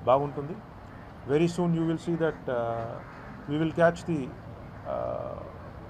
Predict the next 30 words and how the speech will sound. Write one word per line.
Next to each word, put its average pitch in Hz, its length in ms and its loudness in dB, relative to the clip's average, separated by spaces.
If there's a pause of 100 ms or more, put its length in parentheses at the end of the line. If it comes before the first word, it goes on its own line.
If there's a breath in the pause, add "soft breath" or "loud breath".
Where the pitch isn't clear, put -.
(220)
persons 165 380 0
in 139 100 -4
the 135 80 -2
net-, 151 300 0
network 180 340 2
అంతా 175 240 2
కూడా 190 180 2
మనం 147 140 0 (100)
ఇందులో, 123 220 -2 (840)
uh, 117 200 6
డిటెక్ట్ 165 280 0
చేస్తాము. 170 380 0 (1200)
Uh, 117 240 0 (160)
this 139 160 -6
is 160 120 0
an 165 100 4
excellent 190 440 4
work. 196 140 4 (1040)
Uh, 123 160 2
the 143 140 4
worth 196 240 10
of 196 140 0
these 196 140 0 (120)
logs, 170 200 8 (280)
ఈ, 147 40 -4 (220)
ఈ 151 40 -4 (200)
హండ్రెడ్ 165 220 0
అండ్ 175 120 -4
ఫిఫ్టీ 170 280 -2
రెడ్ 160 120 0